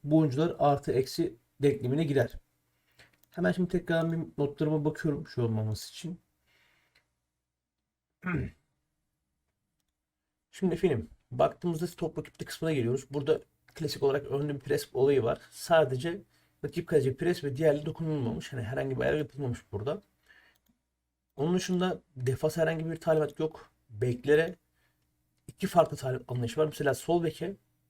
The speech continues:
gördüğün gibi daha çok çizgiye yapışmasını istemiş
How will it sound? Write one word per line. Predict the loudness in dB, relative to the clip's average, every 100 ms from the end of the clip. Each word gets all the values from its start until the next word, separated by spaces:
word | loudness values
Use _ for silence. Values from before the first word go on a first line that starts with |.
| _ _ _
gördüğün | 2 6 6 4 -2
gibi | -2 -4 -6 -4
daha | 0 2
çok | 0 -6
çizgiye | -6 -2 -2
yapışmasını | -2 -2 -6 -4
istemiş | -4 -4 -6 -6 -10